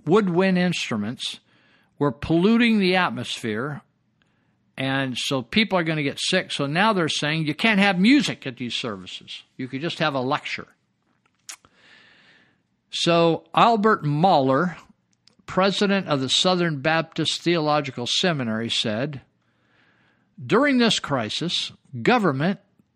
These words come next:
governments must determine what services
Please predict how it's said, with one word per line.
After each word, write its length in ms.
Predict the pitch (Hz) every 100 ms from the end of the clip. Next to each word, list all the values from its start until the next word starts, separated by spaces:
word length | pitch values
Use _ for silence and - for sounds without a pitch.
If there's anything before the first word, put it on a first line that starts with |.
| 127
governments 880 | 175 208 175 160 147 165 - - - _ _ _ _ _ _ - _ _ _ _ _ _ _ _ _ -
must 400 | 131 185 220 -
determine 640 | - 165 175 151 139 160 123
what 280 | 156 214 -
services 760 | - 214 220 143 - 147 160